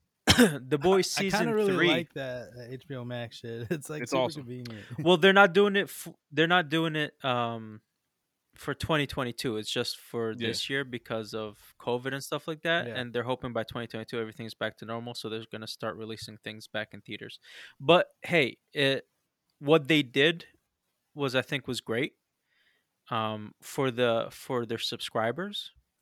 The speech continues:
Speaker 1: um, not having to pay extra for the movie. I, I said before on the podcast they should have at least charged them for the people who made the movie
Speaker 3: Yeah.
Speaker 1: who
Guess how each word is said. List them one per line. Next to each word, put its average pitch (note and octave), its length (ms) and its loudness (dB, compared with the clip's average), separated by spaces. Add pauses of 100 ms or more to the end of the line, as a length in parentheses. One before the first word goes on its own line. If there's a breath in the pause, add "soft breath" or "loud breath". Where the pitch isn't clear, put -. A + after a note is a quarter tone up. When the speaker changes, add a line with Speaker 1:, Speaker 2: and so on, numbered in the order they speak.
(560)
Speaker 1:
um, G#2 480 -6 (200)
not B2 320 -2
having A#2+ 280 -2
to - 100 -16
pay C3 240 -4
extra B2+ 300 -6
for - 160 -8
the A2 100 -6
movie. C3 500 -6
I, C#3 440 6
I D3 60 8
said C3+ 400 2
before B2 260 -4
on A#2+ 80 -2
the A#2 80 -6
podcast A#2 520 -4
they A2 100 -4
should A#2+ 220 -2
have A2 160 -6
at A2 140 -8
least A#2+ 260 -8
charged A2 360 -6
them D3 200 -4 (360 loud breath)
for D3 300 0
the B2+ 100 -2
people C3+ 320 -2
who A#2+ 160 -8
made A#2+ 280 -4
the A2+ 80 -2
movie A2+ 420 -8
Speaker 3:
Yeah. G#2+ 80 -4
Speaker 1:
who A2+ 420 -8